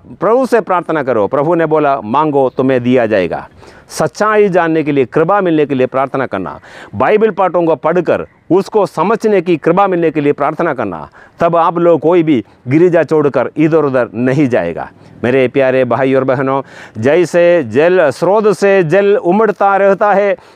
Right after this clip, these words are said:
उसी प्रकार दुष्ट जन से अंदर से दुष्टता निकलता है,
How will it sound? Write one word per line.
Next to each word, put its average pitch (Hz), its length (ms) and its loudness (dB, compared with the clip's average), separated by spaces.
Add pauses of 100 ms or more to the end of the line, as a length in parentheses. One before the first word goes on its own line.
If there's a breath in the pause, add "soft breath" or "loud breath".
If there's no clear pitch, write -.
(120)
उसी 185 280 2
प्रकार 190 440 0
दुष्ट 202 420 -2
जन 208 340 2
से 202 220 0
अंदर 202 440 0
से 196 220 2
दुष्टता 196 560 0
निकलता 180 460 0
है, 104 280 -2